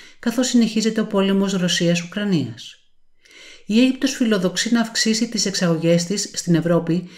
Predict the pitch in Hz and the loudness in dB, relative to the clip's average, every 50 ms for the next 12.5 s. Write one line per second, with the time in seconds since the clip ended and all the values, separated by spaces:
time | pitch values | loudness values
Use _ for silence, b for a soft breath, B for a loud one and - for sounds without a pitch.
0 | B B B B B 247 247 247 - 240 220 190 180 202 214 220 220 - 196 - | B B B B B 2 2 2 0 2 2 2 4 2 2 0 0 -2 -6 -2
1 | - 175 175 175 185 190 190 180 - 175 165 170 - 180 185 180 - - - - | 0 4 4 6 6 4 2 2 0 -2 -2 0 0 0 0 0 -2 -4 -8 -10
2 | - 165 - - 156 - 175 175 160 151 147 147 143 147 160 202 226 - B B | -10 -10 -10 -10 -6 -2 0 2 2 2 0 0 0 0 0 -2 -2 -6 B B
3 | B B - - - 185 170 - - 240 240 226 180 156 - 156 156 170 220 247 | B B -6 0 0 2 2 2 2 0 0 0 -2 -2 2 2 4 4 2 0
4 | - B B B B B B - 220 220 240 196 202 220 226 233 247 247 208 - | -6 B B B B B B -2 0 2 2 2 4 6 6 6 6 4 2 0
5 | - 127 123 131 - - - - - - 175 160 175 185 185 180 165 165 - - | -4 -8 -10 -10 -12 -16 -14 -10 -2 0 2 2 4 4 4 4 2 0 -2 -4
6 | - 151 147 147 - 202 233 233 - - - - - 190 190 185 185 185 - 190 | -4 -4 -4 -2 -4 -4 -4 -4 -6 -8 -10 -6 0 2 2 4 2 2 0 0
7 | 180 160 175 165 165 156 165 - 247 247 247 214 180 175 180 185 190 202 - 190 | 2 2 2 2 0 0 0 0 0 0 2 2 4 4 4 2 0 -2 -4 -2
8 | - 185 165 165 151 139 143 135 139 151 180 196 - - - - - 226 226 233 | -2 -2 -2 0 -2 -2 -4 -4 -2 -2 -2 -4 -4 -6 -10 -4 0 2 4 4
9 | 226 220 220 - 220 220 214 196 170 160 160 165 165 170 - - 214 208 202 180 | 4 2 0 0 2 2 2 4 2 2 2 0 0 -2 -4 -4 -4 -4 -2 -2
10 | 196 185 - 190 180 - 175 175 170 165 160 151 147 165 175 202 208 190 - 196 | -2 -2 -2 -2 -2 -2 0 2 2 2 4 4 4 2 2 2 0 0 0 0
11 | 170 156 147 - - 185 202 190 - 190 165 147 147 160 165 170 175 180 190 185 | 0 0 0 0 2 0 2 2 0 0 0 2 2 2 2 2 2 4 4 4
12 | 185 190 180 156 143 139 131 131 - - | 4 4 4 2 2 0 -4 -8 -10 -16